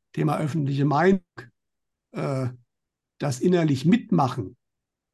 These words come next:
und einen Hass entwickeln gegen den Gegner und diese Teile- und Herrsche-Geschichte darauf reinfallen, desto mehr kann natürlich auch noch passieren wieder.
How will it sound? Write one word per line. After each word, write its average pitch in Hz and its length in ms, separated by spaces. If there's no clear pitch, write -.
und 135 180
einen 120 240
Hass 196 220
entwickeln 180 600
gegen 156 240
den 156 200
Gegner 156 460
und 143 140
diese 135 240
Teile- 156 320
und 139 100
Herrsche-Geschichte 147 840
darauf 127 340
reinfallen, 180 840
desto 139 300
mehr 156 280
kann 196 220
natürlich 185 540
auch 175 220
noch 175 220
passieren 156 600
wieder. 95 280